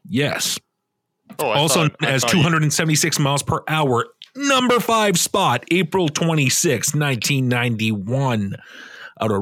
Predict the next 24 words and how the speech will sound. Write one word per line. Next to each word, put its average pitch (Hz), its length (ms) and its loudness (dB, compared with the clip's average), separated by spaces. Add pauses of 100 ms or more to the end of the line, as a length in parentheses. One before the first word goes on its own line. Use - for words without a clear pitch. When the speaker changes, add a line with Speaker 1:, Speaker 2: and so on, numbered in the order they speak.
Speaker 1:
Red 123 260 0
Rock, 117 360 0
Oklahoma. 139 1080 0 (480)
Minimum 135 400 2
wind 131 240 2
speed, 104 580 -2 (720)
four 139 240 0
hundred 98 440 0 (100)
and 104 260 -2
twenty-two 117 680 0 (240)
kilometers 117 600 0
per 120 180 0
hour. 147 460 0 (320)
Average 147 400 2
wind 139 260 2
speed 165 500 0 (200)
of 117 400 0 (760)
four 131 160 0
hundred 120 420 0 (120)
and 117 400 0 (120)
thirty-one 127 1000 -2 (400)
kilometers 98 540 -2
an 107 80 -6
hour. 120 400 -8